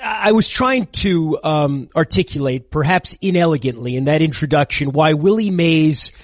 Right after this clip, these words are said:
is, um, i-, is almost, um, someone who has the power of myth in our society. That, that it, there's still, um, this power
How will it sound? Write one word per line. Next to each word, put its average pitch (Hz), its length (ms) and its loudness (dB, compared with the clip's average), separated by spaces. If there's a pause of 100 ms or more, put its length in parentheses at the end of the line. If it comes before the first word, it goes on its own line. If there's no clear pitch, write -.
(240)
is, 156 580 2
um, 147 440 -2 (340)
i-, - 180 -8 (340)
is 202 160 0
almost, 240 580 0
um, 156 540 -4 (400)
someone 180 300 0
who 156 140 0
has 156 160 0
the 143 80 -8
power 160 440 0
of 113 160 -4
myth 127 720 -8
in 135 120 -8
our 120 160 -6
society. 104 800 -6 (320)
That, 175 240 -2
that - 260 -4 (160)
it, 175 220 -8
there's 185 180 2
still, 247 720 0 (380)
um, 143 360 0 (160)
this - 200 2
power 170 680 0